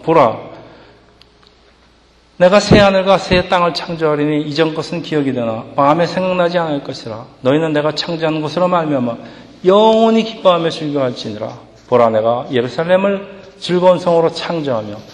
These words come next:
그 백성을 기쁨으로 삼고 내가 예루살렘을 즐거워하며 나의 백성을 기뻐하리니 우는 소리와 부르짖는 소리가 그 가운데서는 다시 들리지는 아니할 것이며. 여러분, 그곳에는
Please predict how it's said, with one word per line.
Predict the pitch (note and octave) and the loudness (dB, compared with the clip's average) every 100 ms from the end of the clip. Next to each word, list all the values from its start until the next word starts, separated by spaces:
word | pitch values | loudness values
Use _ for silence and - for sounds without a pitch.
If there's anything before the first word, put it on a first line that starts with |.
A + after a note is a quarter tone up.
| - - - | -20 -20 -20
그 | - G3+ | -2 2
백성을 | F#3 E3 F#3+ F#3 F#3 | 2 2 2 2 0
기쁨으로 | - D#3 A3 G3 E3 | -6 -4 -2 0 0
삼고 | C3 B2 - - - - _ | -4 -12 -16 -18 -20 -20 _
내가 | C3 C#3 C#3+ B2+ | 4 6 6 4
예루살렘을 | C#3+ D#3 F#3 F#3 F#3 F3+ | 2 4 2 2 0 -2
즐거워하며 | F3+ E3+ D3+ A2+ A2 A2+ - - | -2 0 0 0 -6 -14 -20 -6
나의 | C3+ C3 B2 | 0 2 0
백성을 | A2+ - B2+ C3 C#3 | -4 -4 -2 -2 -6
기뻐하리니 | - C#3 B2 A2 A2+ B2 A#2+ - - - | -10 -2 -2 -2 -4 -8 -12 -18 -20 -8
우는 | G3+ A3 G#3+ G3+ | 0 0 0 -2
소리와 | D#3 B2+ G#2+ G#2 - - - - - _ _ _ - | -2 -2 -4 -8 -18 -20 -20 -20 -20 _ _ _ -6
부르짖는 | D3+ E3+ G3 F3+ | -4 0 0 0
소리가 | E3+ C#3+ A#2+ - | 0 0 -2 -6
그 | - D3+ | -4 0
가운데서는 | C#3 B2+ A#2 - D3+ D3 | 2 2 -2 -6 -6 -6
다시 | - - C#3 C3+ - - - - _ _ _ - | -8 -6 -6 -8 -10 -20 -20 -20 _ _ _ -6
들리지는 | C3+ C3 B2+ B2+ C#3 - - | -2 0 0 -2 -4 -8 -8
아니할 | B2+ A2 G#2 | -4 -4 -6
것이며. | A#2+ - B2 A2+ - - - - - - _ _ _ _ | -10 -12 -14 -14 -20 -20 -20 -20 -20 -20 _ _ _ _
여러분, | B2+ B2 A#2+ | -4 -4 -4
그곳에는 | C#3 C3+ C3+ C#3 C3+ C3+ | -2 -2 -2 -4 -6 -8